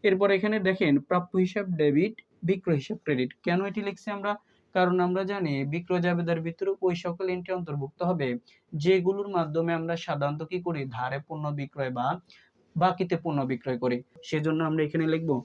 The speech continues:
প্রাপ্য হিসাব ডেবিট, বিক্রয় হিসাব ক্রেডিট, এই কথাটি আমরা সবসময় লিখে নেব। এখন আসেন আমাদেরকে কোন এন্ট্রিগুলো আসবে তা এখানে বসাতে হবে। তো সেজন্য আমাদেরকে অবশ্যই গণনা কার্যের মাধ্যমে জিনিসগুলো দেখাতে হবে। দেখেন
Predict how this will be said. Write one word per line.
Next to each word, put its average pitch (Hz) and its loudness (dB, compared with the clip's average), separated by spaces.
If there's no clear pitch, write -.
প্রাপ্য 160 -2
হিসাব 175 -2
ডেবিট, 143 2
বিক্রয় 147 0
হিসাব 180 0
ক্রেডিট, 160 4
এই 170 0
কথাটি 156 0
আমরা 165 0
সবসময় 175 -4
লিখে 202 4
নেব। 135 -2
এখন 214 4
আসেন 170 2
আমাদেরকে 190 4
কোন 214 4
এন্ট্রিগুলো 226 6
আসবে 190 4
তা 156 4
এখানে 151 4
বসাতে 170 4
হবে। 127 2
তো - 2
সেজন্য 233 6
আমাদেরকে 190 2
অবশ্যই 175 2
গণনা 175 4
কার্যের 165 -2
মাধ্যমে 165 -2
জিনিসগুলো 151 0
দেখাতে 165 0
হবে। 165 2
দেখেন 175 4